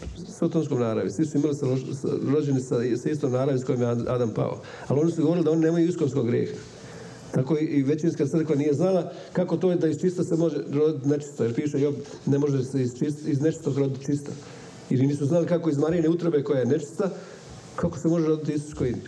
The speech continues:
koji je čist. Pa su onda izmislili da je Marija rođena čista od svojih roditelja, bezgrešno začela od svojih roditelja, da bi onda ona mogla roditi Isusa.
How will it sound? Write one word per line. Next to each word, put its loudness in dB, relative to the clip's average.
koji 0
je -2
čist. -2
Pa 2
su 0
onda 4
izmislili 2
da 2
je 4
Marija 2
rođena 2
čista 0
od -2
svojih 2
roditelja, 2
bezgrešno 0
začela 0
od 0
svojih 2
roditelja, 2
da 2
bi 2
onda 4
ona 2
mogla 2
roditi 0
Isusa. -6